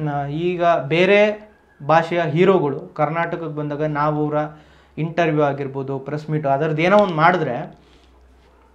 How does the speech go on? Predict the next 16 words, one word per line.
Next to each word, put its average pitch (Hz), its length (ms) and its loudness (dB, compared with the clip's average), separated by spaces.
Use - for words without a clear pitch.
ಅಲ್ಲಿ 208 380 6
ನಾವು 190 280 2
ಅವ್ರಿಗೆ 170 320 4
ಅರ್ಥ 156 200 2
ಆಗಲ್ಲ 202 320 6
ಅಂತ 170 160 -4
ಹೇಳಿ 170 280 -2
ಇಂಟರ್ವ್ಯೂನ 175 500 0
ನಾವು 165 400 -2
ಇಂಗ್ಲೀಷಲ್ಲಿ 170 520 0
ಮಾಡ್ತೀವಿ, 151 400 -2
ಇಂಗ್ಲೀಷಲ್ಲಿ 170 480 -2
ಪ್ರಶ್ನೆಗಳನ್ನು 156 720 -2
ಕೇಳ್ತೀವಿ, 139 480 -6
ಹಿಂದಿಯಲ್ಲಿ 160 440 0
ಕೇಳ್ತೀವಿ. 139 600 -8